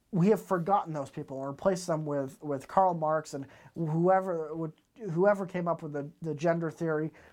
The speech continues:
And it's all like a silicon paste over everything that, that is just, we see it, we know it's fake, we know it's not there. And therefore,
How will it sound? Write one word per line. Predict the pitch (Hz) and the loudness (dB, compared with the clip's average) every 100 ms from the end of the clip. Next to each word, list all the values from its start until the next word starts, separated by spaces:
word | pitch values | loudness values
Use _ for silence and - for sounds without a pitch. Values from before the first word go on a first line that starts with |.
| _ _ _ _ _ _ _ _ 165 | _ _ _ _ _ _ _ _ -2
And | 156 | 0
it's | 151 - | -2 -2
all | - 185 208 208 202 190 185 _ _ _ _ | 4 6 6 4 2 0 -6 _ _ _ _
like | - 151 - - | -6 -6 -8 -16
a | - | -12
silicon | - - 214 202 190 - 165 139 - | -10 -2 2 2 0 -4 -6 -8 -6
paste | 190 196 180 160 | -2 -2 -2 -4
over | 151 151 156 | -4 -2 2
everything | 175 175 147 120 - - - - | 2 0 -4 -10 -12 -18 -20 -2
that, | 165 143 | -2 0
that | 165 151 | 0 0
is | 147 - | -2 -4
just, | 165 - - - | -6 -6 -10 -2
we | 175 175 | 2 2
see | - - 285 | 0 0 2
it, | 185 | 2
we | 151 | 0
know | 156 226 226 | 2 2 2
it's | - | -4
fake, | - 208 - | -4 -4 -4
we | 131 | -4
know | 156 214 | 0 0
it's | - | 0
not | 180 147 | -2 2
there. | 175 180 - _ _ _ _ _ _ _ _ _ _ _ _ _ _ _ _ _ 160 | 2 2 0 _ _ _ _ _ _ _ _ _ _ _ _ _ _ _ _ _ 2
And | 165 | 4
therefore, | 208 214 170 151 131 | 4 2 -2 -2 -2